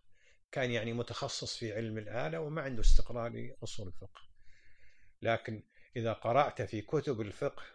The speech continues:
وكتب التفسير، خصوصًا، يعني، من له عناية بتفسير آيات الأحكام، تجد في ثناياها تقرير لأصول الفقه وقواعده، وكذلك في كتب الفقه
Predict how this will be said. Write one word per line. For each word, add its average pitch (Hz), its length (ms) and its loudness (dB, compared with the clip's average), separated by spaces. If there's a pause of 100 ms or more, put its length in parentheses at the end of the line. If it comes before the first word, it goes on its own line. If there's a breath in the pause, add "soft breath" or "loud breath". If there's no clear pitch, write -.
وكتب 120 460 -6
التفسير، 104 520 -8
خصوصًا، - 380 -8
يعني، 107 360 -6
من 107 300 -6
له 107 240 -4
عناية 104 640 -4
بتفسير 104 500 -6
آيات 110 280 -4
الأحكام، 117 500 -4 (1000 loud breath)
تجد 117 380 -4
في 120 320 -4
ثناياها 113 1120 0
تقرير 113 600 -4
لأصول 104 600 -6
الفقه - 380 -8
وقواعده، 117 720 -2
وكذلك 117 500 0
في 123 140 -6
كتب 127 320 -8
الفقه 113 380 -6